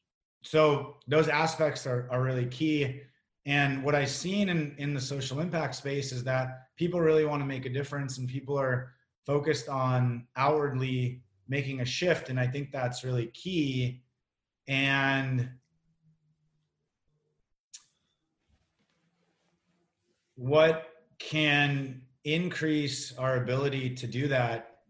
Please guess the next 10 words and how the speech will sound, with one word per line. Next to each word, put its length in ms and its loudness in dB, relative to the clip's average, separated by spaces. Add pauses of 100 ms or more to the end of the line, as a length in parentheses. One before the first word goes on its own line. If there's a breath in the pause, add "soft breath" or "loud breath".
(120)
is 300 4
loving 320 2
ourselves 400 -2
first. 400 0
And, 300 -2
and, 80 -8
you 100 0
know, 120 4
if 120 -2
anything, 580 -2